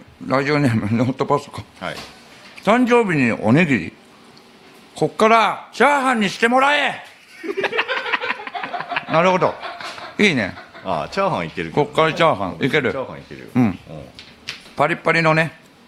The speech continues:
Speaker 1: やつ。いい？
Speaker 2: チャーハンいく？
Speaker 1: うん。オッケーオッケー。じゃあちょっとチャーハンにしてもらっていい？
Speaker 2: ああ。
Speaker 1: チャーハンにしてもらっていい？これ。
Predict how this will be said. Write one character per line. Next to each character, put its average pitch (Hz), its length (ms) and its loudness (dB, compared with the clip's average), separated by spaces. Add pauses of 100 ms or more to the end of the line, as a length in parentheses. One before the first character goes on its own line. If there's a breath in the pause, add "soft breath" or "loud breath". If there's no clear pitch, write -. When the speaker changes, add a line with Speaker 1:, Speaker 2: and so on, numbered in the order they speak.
(280)
Speaker 1:
や 104 80 -4
つ。 - 200 -12 (560)
い 131 100 4
い？ - 20 0
Speaker 2:
チ 98 40 0
ャ 87 60 -2
ー 113 40 -4
ハ 78 100 -10
ン 69 80 -12 (300)
い 85 40 -12
く？ - 80 -8
Speaker 1:
う 123 60 2
ん。 107 180 2 (920)
オ 151 60 4
ッ 147 60 -8
ケ 143 60 0
ー - 20 4
オ 110 40 -2
ッ - 40 -12
ケ 107 60 -4
ー。 95 40 -6
じ 120 100 -2
ゃ - 20 0
あ 110 40 -6
ち - 100 -14
ょ - 40 -16
っ - 40 -20
と 127 120 -8
チ - 80 -10
ャ - 40 -2
ー 95 140 2
ハ 131 100 0
ン 110 80 0
に 104 60 0
し - 60 -6
て 113 80 -6
も 110 140 0
ら 82 380 -4
っ - 20 -10
て 107 100 -4
い 95 120 -4
い？ - 80 -14
Speaker 2:
あ - 20 -20 (220)
あ。 - 20 -20
Speaker 1:
チ - 80 -6
ャ 175 120 4
ー - 40 0
ハ 131 60 0
ン 113 60 0
に 101 80 -4
し - 60 -8
て - 80 -6
も 104 100 0
ら 98 60 0
っ - 40 -8
て 98 160 -8
い - 20 -6
い？ 85 60 -10
こ - 120 -12
れ。 87 60 -8